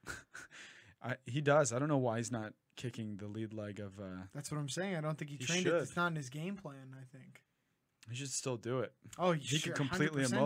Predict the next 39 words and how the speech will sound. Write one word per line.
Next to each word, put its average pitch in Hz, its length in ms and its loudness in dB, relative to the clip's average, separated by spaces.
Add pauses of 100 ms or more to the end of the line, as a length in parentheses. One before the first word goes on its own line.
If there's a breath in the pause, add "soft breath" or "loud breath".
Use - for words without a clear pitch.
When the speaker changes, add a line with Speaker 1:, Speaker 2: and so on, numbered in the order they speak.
(100)
Speaker 1:
immobilize 113 360 2
Speaker 2:
should, 113 80 -2
Speaker 1:
Al 104 160 -4
now. 104 220 -6
Speaker 2:
he 175 100 2
a 165 80 2
hundred 160 280 0
percent 151 400 -4
should 135 200 -12
still 143 240 -10
do 135 200 -12
it. 139 80 -8
I'm 147 160 -10
saying 143 560 -10
he's 135 160 -14
not. 151 260 -16 (460)
Oh, 160 140 -2
Speaker 1:
Oh, 131 60 4
Speaker 2:
there 120 140 6
Speaker 1:
there 131 100 4
Speaker 2:
it 147 60 -2
Speaker 1:
you 110 100 -4
go. 104 60 -8
Speaker 2:
is. - 220 -10 (120)
Speaker 1:
I - 120 -20
was - 120 -14
gonna 120 140 -2
say, 113 200 -2
we 110 80 -4
should 120 160 -6
still 117 180 -6
see - 180 -6
it. 92 140 -12 (800)
Speaker 2:
Oh, 180 540 4
s-, - 220 -4
that - 220 6
Speaker 1:
Beautiful 151 240 8
Speaker 2:
length. 240 500 8
Speaker 1:
defense. - 680 -2